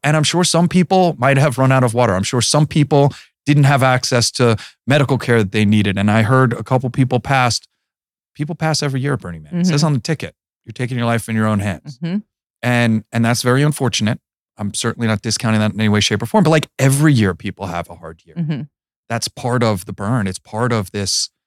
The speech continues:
Speaker 1: rite of passage
Speaker 2: Yeah.
Speaker 1: that is the burn. And, and yet I would have, I go out there with, I'm out there for fourteen days. Usually I do build week and, and burn
Speaker 2: Carry
Speaker 1: week.
Speaker 2: on. Oh, okay.
Speaker 1: Um, the only reason I go is when I don't have to be back for something.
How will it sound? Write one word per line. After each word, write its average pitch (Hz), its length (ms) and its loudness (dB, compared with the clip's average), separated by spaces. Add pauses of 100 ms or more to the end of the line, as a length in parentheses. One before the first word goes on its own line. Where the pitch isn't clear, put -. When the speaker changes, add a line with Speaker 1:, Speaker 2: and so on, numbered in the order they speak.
(420)
Speaker 1:
rite 110 200 -2
of 104 160 -4
passage - 760 -8
Speaker 2:
Yeah. 160 160 -12
Speaker 1:
that 107 140 -2
is 104 180 -2
the 113 60 -14
burn. 160 260 0 (380)
And, 143 280 2 (1080)
and 135 140 0
yet 131 220 2 (280)
I 107 140 -6
would 151 140 0
have, 107 180 -8 (220)
I 147 100 -6
go 160 80 -2
out 135 140 0
there 143 140 -2
with, 127 220 -2
I'm 135 120 0
out 143 160 0
there 139 120 0
for 113 120 -8
fourteen 147 400 -2
days. 113 260 2
Usually 107 240 -2
I 107 40 -2
do 95 120 -4
build 110 260 -6
week 131 220 -4
and, 110 260 -4 (120)
and 104 120 -4
burn 98 160 -2
Speaker 2:
Carry 95 120 0
Speaker 1:
week. 160 100 2
Speaker 2:
on. 160 140 -16 (180)
Oh, 156 140 -6
okay. 127 220 -10 (200)
Speaker 1:
Um, 120 300 0 (100)
the 147 200 -2
only 233 260 4
reason 185 260 4
I 143 60 4
go 175 200 4
is 131 100 2
when 123 120 2
I 117 40 2
don't 131 140 2
have 131 160 2
to 120 60 -12
be 113 80 -4
back 143 240 -2
for - 100 -12
something. - 340 -18